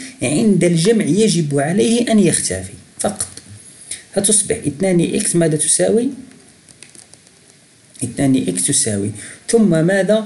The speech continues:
ناقص أربعة آلاف ومائتان مع زائد خمسة آلاف،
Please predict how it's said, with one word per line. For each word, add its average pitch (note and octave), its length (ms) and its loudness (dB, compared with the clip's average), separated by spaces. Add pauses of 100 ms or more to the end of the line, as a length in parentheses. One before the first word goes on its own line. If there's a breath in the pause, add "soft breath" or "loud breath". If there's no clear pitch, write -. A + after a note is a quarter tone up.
(140)
ناقص G#3+ 720 2
أربعة D3 320 0 (140)
آلاف C#3+ 300 0
ومائتان E3+ 600 0
مع B2 200 0
زائد C#3+ 360 0
خمسة E3+ 340 -2 (160)
آلاف، G3 680 0